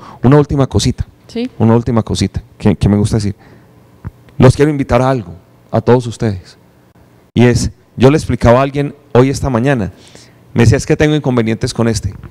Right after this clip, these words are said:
Speaker 1: Y yo le dije, "Pregúntele a Dios dónde debe tirar la red". Yo le recomiendo que independientemente que el concepto que usted tenga de Dios, pregúntele a Él. Pregúntele si esa es la persona,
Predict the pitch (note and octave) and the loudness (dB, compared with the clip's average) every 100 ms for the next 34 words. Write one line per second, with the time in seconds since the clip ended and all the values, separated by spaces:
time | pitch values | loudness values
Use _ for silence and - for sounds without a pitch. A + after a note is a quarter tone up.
0 | - - - _ _ G#2+ A2 A2+ G2+ _ | -20 -20 -20 _ _ 0 2 2 -2 _
1 | _ - A2 G#2+ D3 D#3 D#3+ C#3 A#2 C#3+ | _ 0 2 2 0 -2 -2 0 0 0
2 | C3 G#2 - G2+ G2+ G2+ G#2+ A2+ - F2+ | -2 -6 -10 -2 0 2 2 0 -2 -6
3 | F2+ F2 G2 F#2+ F2 - _ _ _ _ | -4 -2 -2 -4 -6 -20 _ _ _ _
4 | _ _ _ _ _ _ _ - - A2+ | _ _ _ _ _ _ _ -18 0 2
5 | C3 - - C3+ C#3+ B2+ A#2 - G#2+ C#3+ | 2 0 0 2 4 2 0 -2 -2 0
6 | D3 F#2+ - - - B2+ A#2 A#2+ A#2 A#2+ | -2 -4 -12 -16 -10 -4 -2 0 2 0
7 | A#2+ D3+ D3 D3 B2 G#2+ A2+ A2+ - A#2+ | -2 -2 -2 -2 0 0 0 0 -2 -6
8 | A2+ A#2 B2+ B2+ A#2 B2 C3 - _ - | -4 -4 -2 -2 -2 -2 -4 -8 _ -20
9 | - - - A#2 G#2+ G#2+ B2 A#2+ G#2 G#2 | -20 -14 -2 0 0 0 0 0 0 -2
10 | E2+ - _ _ _ _ _ - A#2 G#2+ | -6 -16 _ _ _ _ _ -2 0 2
11 | B2 A#2+ F#2+ _ _ _ - B2 A#2 G#2 | 0 -2 -6 _ _ _ -8 0 0 2
12 | B2+ A#2+ - - A#2+ F2+ | 0 0 -4 -4 -4 -6